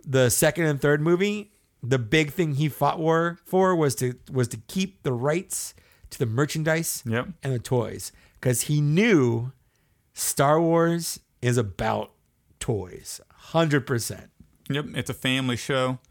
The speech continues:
Speaker 2: family, family saga, um, family movies. And speaking of, like, it's toyetic, Return of the Jedi,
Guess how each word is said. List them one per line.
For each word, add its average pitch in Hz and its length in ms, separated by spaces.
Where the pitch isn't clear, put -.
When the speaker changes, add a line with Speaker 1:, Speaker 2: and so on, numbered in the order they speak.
Speaker 2:
family, 113 640
family 120 420
saga, 117 640
um, 101 260
family 107 380
movies. 107 520
And 143 580
speaking 156 340
of, 135 200
like, 120 180
it's - 320
toyetic, 127 600
Return 135 240
of 131 80
the 110 80
Jedi, 120 460